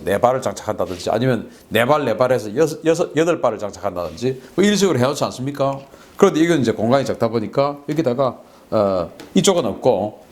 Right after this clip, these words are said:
배가 있는 쪽은 없고 구명정 반대쪽으로, 어, 두 발 또는 한 발만 이렇게 비스듬히 세워놓은, 그러니까 함대함 미사일 한 발 또는 두 발밖에 없어요. 이제 그리고 이제 함포는 양쪽으로 앞뒤로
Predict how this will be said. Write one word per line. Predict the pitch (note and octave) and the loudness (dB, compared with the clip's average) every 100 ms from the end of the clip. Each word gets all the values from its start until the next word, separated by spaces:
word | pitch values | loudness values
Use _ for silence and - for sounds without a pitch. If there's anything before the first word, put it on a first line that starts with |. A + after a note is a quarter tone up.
| - | 2
배가 | C#3+ E3+ | 2 4
있는 | D#3 C3+ | 0 0
쪽은 | C3+ B2+ | 0 -2
없고 | F2 - B2 F#2 A#2 - | -4 0 0 0 -6 -4
구명정 | A#2 B2 A#2+ B2 G2 C3+ - - - - | -2 0 2 0 0 -8 -14 -20 -20 -4
반대쪽으로, | - C3 G3 G#3+ F#3 A#2 - - - | 0 2 2 2 2 0 -6 -14 -10
어, | F#2 E2+ D2+ - - - - | -6 -6 -8 -14 -20 -20 -6
두 | A#2+ | 2
발 | A2+ B2+ G2 D2+ - - | 6 6 2 -6 -12 0
또는 | D3 C#3 | 0 2
한 | F3 | 2
발만 | D3+ C3+ C3+ A2+ | 2 2 0 -2
이렇게 | G#2 - E2 | -6 -4 -6
비스듬히 | - G#2 - A#2 A#2 A#2+ | -2 0 2 4 4 0
세워놓은, | - A2 G2 D#2 D#2 | 2 0 0 -8 -4
그러니까 | E3 D3 | -4 0
함대함 | D3 D3+ F#3+ | 0 2 -2
미사일 | F#3 D#3+ D3+ | 0 -4 -2
한 | F#3 | -2
발 | E3 A#2+ | -2 -2
또는 | D3+ D3 | -2 -2
두 | B2 | 0
발밖에 | C#3 F#3 F#3+ | 0 0 -4
없어요. | - - D3+ D#2+ - - - - - - | -6 -4 -4 -4 -8 -20 -20 -20 -8 0
이제 | C3+ | 2
그리고 | D#3+ D#3 | 4 2
이제 | B2 | 0
함포는 | A2+ C#3 D3+ D#3 | 0 0 0 -4
양쪽으로 | A2 F#2 A#2 G#2 E2+ G2 B2 | -4 -4 -2 -2 -2 -4 -4
앞뒤로 | - - A2 F2+ D2 | -2 -2 -2 -2 -4